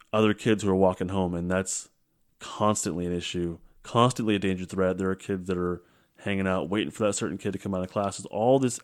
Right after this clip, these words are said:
actual danger and the buildup of danger, and, like, am I gonna be able to get home safely? Is that person waiting for me? Like, there's all this stuff, and it just build, I think it just builds up and builds up, you know?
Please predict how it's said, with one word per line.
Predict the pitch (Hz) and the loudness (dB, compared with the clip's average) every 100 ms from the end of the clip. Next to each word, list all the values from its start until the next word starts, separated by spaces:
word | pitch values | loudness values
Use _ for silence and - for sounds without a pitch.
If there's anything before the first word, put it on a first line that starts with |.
| - | -2
actual | 117 - 135 120 | -2 -2 0 2
danger | 123 131 143 160 - _ _ _ _ - - - _ _ - | 4 2 0 -4 -6 _ _ _ _ -20 -20 -20 _ _ -4
and | 107 | 0
the | 98 | 2
buildup | 90 107 117 | 6 6 6
of | 117 | 2
danger, | 123 120 120 127 123 | 2 4 4 2 2
and, | 113 101 | 2 0
like, | 92 87 - | -2 -6 -8
am | 98 | -6
I | 92 | -4
gonna | 90 87 | -4 -4
be | 87 95 | -6 -6
able | 90 | -4
to | 87 | -6
get | 85 | -6
home | 95 | -8
safely? | - 127 123 131 120 117 | 0 0 2 2 2 2
Is | 107 - 98 | 2 0 -6
that | 95 | -6
person | - 101 98 95 | -2 -4 -2 -2
waiting | 113 85 | -2 -2
for | 120 | 0
me? | 117 117 | 2 2
Like, | 104 | 0
there's | 101 - | -4 -8
all | 101 104 104 | 0 4 4
this | 107 101 | 2 0
stuff, | - 107 104 | 2 0 0
and | 98 | -4
it | |
just | 110 | -4
build, | 147 143 - | 0 0 0
I | |
think | 147 | -4
it | 160 | -6
just | - | -6
builds | 120 117 | -4 -4
up | 120 | -4
and | 120 | -4
builds | 110 107 | -4 -4
up, | 123 - | -6 -6
you | 90 | -6
know? | 98 | -6